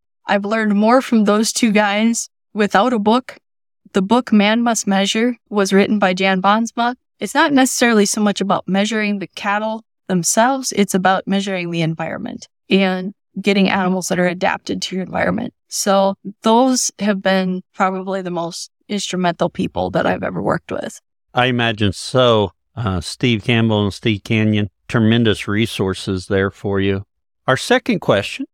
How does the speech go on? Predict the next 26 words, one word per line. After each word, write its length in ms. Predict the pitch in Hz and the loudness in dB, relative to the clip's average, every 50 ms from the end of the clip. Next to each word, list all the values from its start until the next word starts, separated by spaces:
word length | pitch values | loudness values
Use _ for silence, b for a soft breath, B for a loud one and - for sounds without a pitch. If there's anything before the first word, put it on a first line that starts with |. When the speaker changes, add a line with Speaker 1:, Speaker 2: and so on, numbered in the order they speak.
| _ | _
Speaker 2:
what 300 | _ 131 139 185 294 370 - _ | _ 2 2 4 2 2 -2 _
tool 300 | - - 175 160 185 226 | -2 0 4 4 4 4
could 260 | 220 - - 143 113 110 | 2 0 -2 -4 0 0
you 100 | 110 107 | 0 2
not 340 | 107 113 135 165 - - | 2 2 2 0 0 -4
live 280 | 117 110 113 135 147 165 | -4 -2 -2 -2 0 0
without 440 | 165 160 - - 113 98 101 95 - | -2 -2 0 0 0 0 0 0 -2
on 180 | 87 90 87 | -4 -4 -4
your 100 | 87 85 | -6 -6
farm? 440 | - - - - - - - - - _ _ _ _ | -8 -10 -12 -10 -10 -10 -12 -14 -16 _ _ _ _
Speaker 1:
Probably 480 | - - 277 277 294 285 262 254 226 | -4 0 2 2 2 2 2 0 0
portable 420 | 214 - - 214 208 226 220 220 202 | 0 0 0 0 2 2 0 0 -2
fences. 640 | - - 185 185 185 - - 202 220 - - - _ _ _ _ _ | -2 -2 -2 -2 -2 -2 -4 -8 -10 -10 -12 -14 _ _ _ _ _
Speaker 2:
You 200 | 156 151 175 175 | 2 4 4 4
don't 220 | 208 233 262 262 | 4 2 4 4
have 140 | 330 269 214 | 4 4 4
a 40 | 156 | 2
lot 300 | 120 117 127 170 214 208 | 2 2 2 2 2 2
of 100 | 185 151 | 0 -2
equipment 480 | - - - 185 170 165 165 151 - | -2 0 0 0 0 0 -2 -4 -2
to 100 | - 135 | -6 -8
choose 400 | - - - - 262 330 - - | -8 -4 -2 0 0 0 0 -2
from, 460 | - - 135 104 90 87 98 151 202 | -4 -2 0 0 0 0 -2 -2 -4
so 260 | - - - 123 113 113 | -4 -2 -2 -2 2 2
that's 280 | 135 165 202 - - | 2 2 0 -2 -4
good. 320 | - 165 113 98 107 - | -2 -2 -2 -2 -4 -8